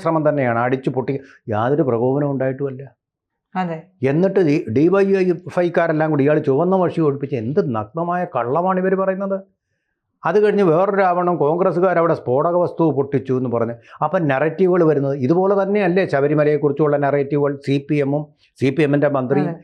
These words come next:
Speaker 1: സി പി എം ആൽ നിയമിതമായിട്ടുള്ള ദേവസ്വം ബോർഡ് പ്രസിഡന്റ് നടത്തുന്നത്. കള്ളം പറയാൻ യാതൊരു നാണവുമില്ലാത്ത കാണ്ടാമൃഗങ്ങളായിട്ട്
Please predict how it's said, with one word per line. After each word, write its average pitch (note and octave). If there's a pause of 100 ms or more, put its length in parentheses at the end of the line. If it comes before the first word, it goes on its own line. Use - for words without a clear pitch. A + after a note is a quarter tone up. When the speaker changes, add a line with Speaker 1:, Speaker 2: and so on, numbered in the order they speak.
(180)
Speaker 1:
സി A2+ (120)
പി D3+
എം C#3+
ആൽ F3+ (100)
നിയമിതമായിട്ടുള്ള C#3+ (120)
ദേവസ്വം D3
ബോർഡ് D3
പ്രസിഡന്റ് D3
നടത്തുന്നത്. D3+ (560)
കള്ളം G#3 (160)
പറയാൻ D3+ (580)
യാതൊരു F#3 (140)
നാണവുമില്ലാത്ത D3+ (200)
കാണ്ടാമൃഗങ്ങളായിട്ട് F3